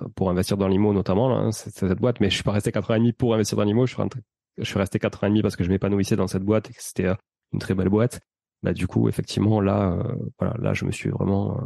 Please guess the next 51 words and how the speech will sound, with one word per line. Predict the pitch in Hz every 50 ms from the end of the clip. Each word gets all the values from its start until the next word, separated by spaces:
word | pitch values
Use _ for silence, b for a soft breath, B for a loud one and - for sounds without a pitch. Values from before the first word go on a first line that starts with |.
| - - _ _ _ _ _ _ -
plu | 110 123 131 147 147 -
à | - - -
faire | - 104 -
tout | - -
ça | - - 113 117 147 - _ _ _ _ _ -
et | - 104 95
à | 92 92
gérer, | 85 87 95 95 107 113 110
euh, | 107 101 95 95
tu | - -
vois, | - 101 95
une | 92 92
équipe | 95 - - 110 117 - 104
d'une | 98 95 92 95 95
vingtaine | 98 95 98 98 98 98
de | 95
personnes, | 95 - 95 - - 110 110 113 107
euh, | 92 92 95 98 101
que | - -
j'ai | 92 95
construite, | - - 107 101 - - 156 -
parce | - - -
que | - 101 98 98
quand | - 98 95
je | -
suis | -
arrivé, | 98 98 101 107
on | 107 98 92
était | 92 - -
trois | - - 107 107
personnes | 104 - - 110
dans | 104 98
l'équipe | 98 98 - - - -
et | - 95 95
j'ai | 92 92 -
construit | - - - - 104 -
cette | - - -
équipe | 95 - 110
jusqu'à | 101 - - 95
vingt | 87 92 90
personnes. | - 92 - - 117 127 135 127 - - _ _ _ -
Et, | - - 95
euh, | 95 90 87 85 85 87 90 92 90 90 92 92 92
voilà, | 95 95 92
ça | 90 - 95
a | 95
été | - 104
une | 98 92
super | - - - - 95
belle | 92 92 95
expérience | 98 - - 92 92 95 107 123 131 - -